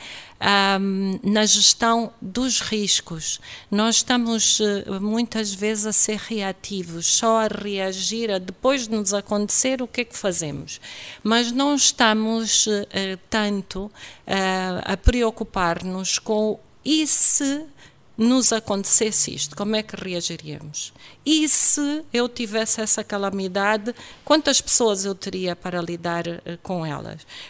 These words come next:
Quantos, eh, investigadores científicos eu poria em laboratórios para lidarem e tratarem de uma determinada situação?"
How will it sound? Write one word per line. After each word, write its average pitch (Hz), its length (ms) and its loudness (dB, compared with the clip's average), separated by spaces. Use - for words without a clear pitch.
Quantos, 254 800 2
eh, 202 260 -2
investigadores 214 920 4
científicos 190 880 -4
eu 196 100 0
poria 196 400 0
em 180 140 0
laboratórios 180 1000 0
para 180 260 2
lidarem 185 640 0
e 180 40 -4
tratarem 180 680 -4
de 180 100 -8
uma 175 180 -4
determinada 170 680 -8
situação?" 165 840 -2